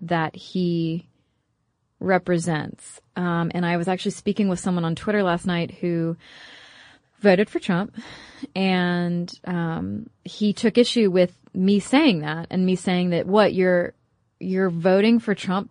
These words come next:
because of what? Emails? Like, you're not willing to vote for Hillary because of emails?"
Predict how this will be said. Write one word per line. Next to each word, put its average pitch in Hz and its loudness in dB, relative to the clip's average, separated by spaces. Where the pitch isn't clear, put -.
because 208 0
of 175 0
what? 196 2
Emails? 247 2
Like, 180 -6
you're 196 2
not 185 2
willing 190 2
to 180 2
vote 175 2
for 180 -6
Hillary 185 -2
because 175 -2
of 165 -4
emails?" 247 0